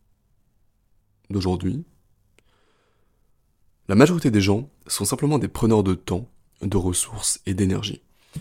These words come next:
Alors, je t'avoue que ce sujet me paraît absolument évident, mais j'ai conscience que il y a plein de sujets qui peuvent me paraître évidents qui ne le sont pas pour une majorité. C'est pourquoi je me suis promis de toujours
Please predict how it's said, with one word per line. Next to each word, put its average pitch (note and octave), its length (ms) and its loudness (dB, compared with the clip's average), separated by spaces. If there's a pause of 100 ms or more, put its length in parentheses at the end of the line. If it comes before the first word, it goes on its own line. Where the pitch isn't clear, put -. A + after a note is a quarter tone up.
(380)
Alors, A2 260 -2 (240)
je F#2+ 480 0
t'avoue G#2 320 0
que A2 140 -6
ce - 80 -4
sujet A2 260 -2
me A#2+ 120 4
paraît G2 220 0
absolument F#2+ 440 0
évident, G2+ 420 -6 (680)
mais G2+ 180 2
j'ai F#2+ 120 0
conscience B2 580 -2
que - 360 -6 (160)
il G2 120 -4
y F#2+ 40 0
a F2+ 60 0
plein B2+ 420 -2
de G#2 100 -2
sujets G#2+ 360 -4
qui E2 220 -8
peuvent G#2+ 320 -4
me G2 80 -2
paraître F#2+ 260 -8
évidents G2 260 0
qui A#2 140 -4
ne G2+ 140 2
le G2 120 -2
sont F#2 180 -2
pas A2 200 -2
pour G#2+ 380 -4
une G2 120 -6
majorité. F2+ 460 -4 (540)
C'est - 120 -14
pourquoi A2+ 240 2
je G#2+ 60 4
me G2+ 60 4
suis - 160 -4
promis A2+ 300 0
de G2+ 100 0
toujours A#2 560 -4